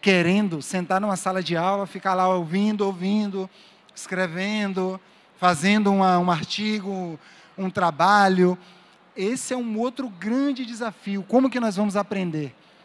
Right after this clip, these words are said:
Qual é a nossa forma de aprender? Né? O que é que vai fazer eu acordar de manhã super feliz pra ir pra escola, falar, "Nossa, hoje eu vou pra escola que eu vou aprender tal coisa dessa maneira?"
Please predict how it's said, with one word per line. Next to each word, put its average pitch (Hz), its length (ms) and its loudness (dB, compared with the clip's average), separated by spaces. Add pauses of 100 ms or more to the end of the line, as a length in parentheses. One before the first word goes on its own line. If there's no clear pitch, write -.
(180)
Qual 220 100 -2
é 254 40 2
a 254 40 0
nossa 247 220 -2
forma 202 380 0
de 185 80 0
aprender? 160 580 -2 (760)
Né? 175 260 -10
O 196 60 -16
que 233 80 -4
é 269 40 -4
que 269 100 -8
vai 233 360 0
fazer 208 240 -2
eu 214 60 6
acordar 196 360 2
de 190 100 0
manhã 185 320 6
super 247 380 -6
feliz 214 300 -10
pra 208 100 -12
ir 202 40 -10
pra 196 120 -12
escola, 196 400 -2
falar, 196 160 -6
"Nossa, 220 320 -2
hoje 220 120 0
eu 208 40 -4
vou 226 80 -2
pra 220 100 -6
escola 214 320 -2
que 208 60 -12
eu 202 40 -6
vou 208 80 0
aprender 208 320 -6
tal 202 140 -6
coisa 208 420 0 (280)
dessa 233 460 -2
maneira?" 175 560 -2